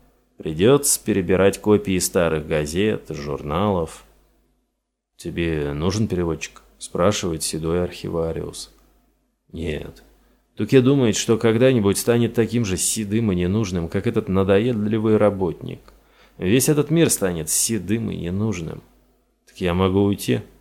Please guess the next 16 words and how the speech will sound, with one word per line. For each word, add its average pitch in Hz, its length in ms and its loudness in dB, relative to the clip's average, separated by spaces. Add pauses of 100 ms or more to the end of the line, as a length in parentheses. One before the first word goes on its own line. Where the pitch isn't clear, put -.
(240)
слышит 104 420 -2
он 87 100 -2
вопрос 92 360 -2
архивариуса. 92 920 -2 (880)
Обиделся 82 640 -4
ли 62 140 -6
он? 62 180 -10 (460)
Туке 90 240 -2
провожает 98 560 2
бывшего 98 400 -2
хронографа 90 640 -4
взглядом. 80 720 -8 (480)
Походка 120 540 -2
архивариуса 101 800 0
тяжелая, 82 720 -4
шаркающая. - 1080 -6